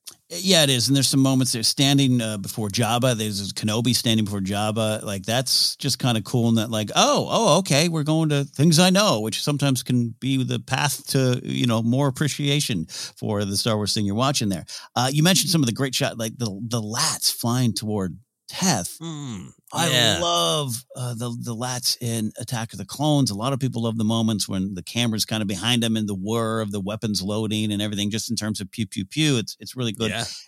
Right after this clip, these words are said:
Speaker 1: And that would have been like, oh, exactly. Kinda, it's like the smaller version of what you're talking about, Joseph. Like, oh, oh, oh, more of that thing I liked in Attack of the Clones.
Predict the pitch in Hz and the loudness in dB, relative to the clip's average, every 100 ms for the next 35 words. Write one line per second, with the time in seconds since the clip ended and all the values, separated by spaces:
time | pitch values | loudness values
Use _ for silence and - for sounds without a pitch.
0 | - 139 180 175 160 139 127 120 - 214 | 0 4 4 4 2 2 2 0 2 4
1 | 175 113 135 139 165 135 139 165 143 131 | 4 2 0 2 4 4 4 2 0 -2
2 | 151 135 - - 143 151 151 123 135 123 | 0 2 2 4 6 6 6 4 4 4
3 | 123 123 110 104 165 156 160 120 110 113 | 4 2 -2 4 4 6 4 2 2 0
4 | 110 117 117 123 - 226 277 - 226 214 | 0 0 2 2 2 2 2 2 0 0
5 | 233 113 139 233 202 156 - - 240 214 | -2 -2 -4 -2 0 0 0 4 6 6
6 | 117 117 117 127 120 117 139 - 117 175 | 6 4 2 2 2 2 0 -2 -6 -2
7 | 190 120 | 2 0